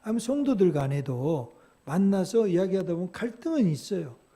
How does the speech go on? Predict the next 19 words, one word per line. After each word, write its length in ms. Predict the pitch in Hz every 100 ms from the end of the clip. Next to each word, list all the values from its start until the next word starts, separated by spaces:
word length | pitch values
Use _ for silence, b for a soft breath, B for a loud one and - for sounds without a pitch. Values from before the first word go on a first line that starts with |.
| _
힘겨루기는 680 | - 392 392 392 349 240 151
있어요. 380 | 143 - 170 139 - _ _ _ _ _ _
주장이 760 | - 185 247 262 294 277 185
다를 260 | 160 151 202
수 180 | 208 202
있어요. 300 | 156 - 180
생각이 480 | - 349 381 349 254
다를 240 | 156 180
수 140 | -
있어요. 220 | 156 - -
판단이 500 | - 381 381 339 285
잘못돼서, 760 | 214 202 214 196 180 269 247 b b b b b b _
어, 120 | 180 170
결과가 600 | 202 233 254 262 247 233
다른 280 | 175 196 214
결과를 420 | 185 175 160 151
낼 140 | 156
수가 280 | 160 - 139
있어요. 400 | 135 131 - 110